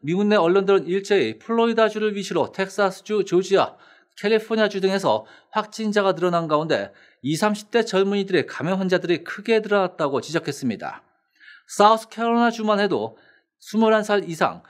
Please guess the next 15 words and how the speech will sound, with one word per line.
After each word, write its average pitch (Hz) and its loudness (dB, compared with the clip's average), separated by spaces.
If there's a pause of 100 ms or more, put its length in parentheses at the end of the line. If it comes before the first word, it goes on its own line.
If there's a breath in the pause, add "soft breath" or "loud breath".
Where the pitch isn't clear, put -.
(140 soft breath)
서른 220 -2
살 214 0
미만 208 0
젊은 180 -4
환자들이 170 0
신규 214 0
환자의 151 0
약 139 -4
십팔 - -8
퍼센트를 190 -2
차지했습니다. 127 -4 (640 loud breath)
이들 165 4
젊은이들은 226 0
안전거리를 214 0
무시했고 185 -4